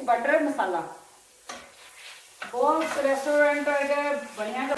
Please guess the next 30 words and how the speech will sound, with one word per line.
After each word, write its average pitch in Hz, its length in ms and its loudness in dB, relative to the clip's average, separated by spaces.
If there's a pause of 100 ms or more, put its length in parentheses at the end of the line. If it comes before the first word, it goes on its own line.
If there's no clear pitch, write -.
(120)
ਵਧੀਆ 269 300 -2
ਮਸਾਲਾ 240 480 -2
ਨਾਲ 247 120 -4
ਬਣੇਗਾ 226 360 0
ਗਾ। 339 220 -2 (1080)
ਤੇ 277 80 0
ਘਰ 277 340 2
ਦੀਆਂ 247 180 -2
ਆਪਾਂ, 247 200 0
ਤੁਹਾਨੂੰ 262 240 -2
ਪਤਾ, 226 220 -2
ਘਰਾਂ 233 200 0
ਦੇ 208 100 -2
ਵਿੱਚ 214 160 -6
ਸਾਫ਼ 196 260 -2
ਸਫਾਈ 214 260 -4
ਹੈ, 226 100 -4
ਇਹਦੇ 226 300 -6
ਨਾਲ 208 320 -2
ਸਾਫ਼ 233 320 2
ਸੁਥਰੀਆਂ 240 340 -8
ਚੀਜ਼ਾਂ 226 360 -8
ਦੇ 226 60 -8
ਨਾਲ 226 240 0
ਆਪਾਂ - 140 -6
ਬਣਾ 220 240 -4
ਰਹੇ 254 140 -4
ਹਾਂ। 330 100 -2 (1900)
ਭੁੰਨਦੇ 294 300 -2
ਨੂੰ 330 220 2